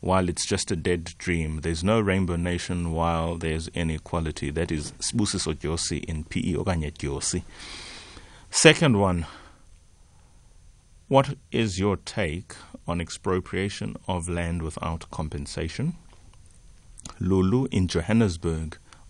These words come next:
asks, "Afternoon, Budi. We wish this young lady good luck to carry the torch and light and to show that we are all human.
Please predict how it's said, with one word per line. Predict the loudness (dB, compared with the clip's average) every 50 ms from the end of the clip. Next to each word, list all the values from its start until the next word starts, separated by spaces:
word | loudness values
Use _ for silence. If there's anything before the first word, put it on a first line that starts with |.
| -4
asks, | -2 0 0 0 -2 -4 -6 -6 -6 -6 -6 -10 -14 -20 -20 -20 -20 -6 -2
"Afternoon, | -2 -2 0 2 4 4 6 6 4 2
Budi. | 2 -2 -2 0 0 -2 0 0 0
We | 0 0 0
wish | 0 0 0 -2 -2 -6 -8 -6
this | -4 -4 -4 -2 0
young | 0 0 0 0
lady | 0 2 0 0 0 -2 -4
good | -2 -2 -2 0 0
luck | 0 -2 -2 -4 -8
to | -10 -12
carry | -6 -2 0 0 0 0
the | -2 -4
torch | -4 -4 -4 -4 -2 -4 -4
and | -4 -2
light | 0 0 0 0 -2 -4 -10 -16 -18 -18 -18 -18 -18 -18 -18 -20 -20 -20 -20 -20 -20 -20 -20 -20 -16 -8
and | -4 -4 -2 -2
to | -2 -4
show | 0 4 4 6 6 4 2
that | 0 -2 0 2 2 2 0 0 0
we | 0 2
are | 2 2
all | 2 2 4 4 6 4 4
human. | 2 0 -2 0 0 0 0 -2 -2 -4